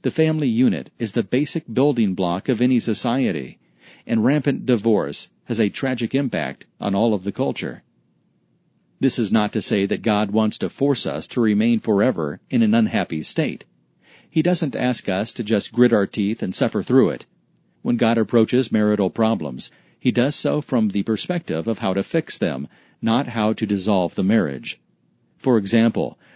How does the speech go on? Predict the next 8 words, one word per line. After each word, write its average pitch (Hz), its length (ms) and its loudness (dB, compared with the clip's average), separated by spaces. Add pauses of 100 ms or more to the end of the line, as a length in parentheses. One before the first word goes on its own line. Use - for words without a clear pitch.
the 127 80 0
Lord 143 280 4
speaks - 360 0
of 107 260 0
demonic 123 460 0
impact 120 460 -2
in 98 120 0
marriages, 71 760 -4